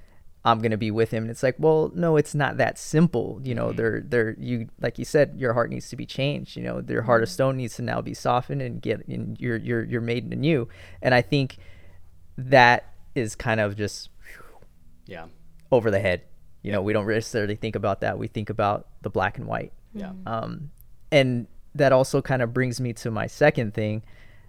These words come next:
Speaker 1: is points of views. I've always was curious because sometimes I'll talk to my wife on, like, her point of views of, of Jesus or our Savior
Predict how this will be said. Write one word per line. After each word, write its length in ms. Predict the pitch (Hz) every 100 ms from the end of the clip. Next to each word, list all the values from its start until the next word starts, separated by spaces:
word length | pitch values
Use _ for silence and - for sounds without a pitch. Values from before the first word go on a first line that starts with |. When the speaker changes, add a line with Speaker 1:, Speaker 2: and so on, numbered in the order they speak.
| - - - -
Speaker 1:
is 440 | 131 120 113 107 - -
points 320 | - 143 156
of 140 | 156
views. 440 | 120 117 123 139 135
I've 260 | 139 123
always 380 | 123 135 131 117
was 160 | 123 113
curious 520 | - 120 127 135 -
because 260 | 117 117 -
sometimes 380 | 117 123 113
I'll 80 | 110
talk 240 | 107 113 -
to 80 |
my 120 | 107 98
wife 460 | 110 107 107 - - - - -
on, 180 | 107 101
like, 200 | 101 101
her 120 | 110
point 260 | 107 110 107
of 60 |
views 280 | 107 107 104
of, 200 | 98 117
of 180 | - 107
Jesus 580 | 110 110 101 101 98 -
or 120 | 110
our 100 | 104
Savior 580 | - 113 110 101 98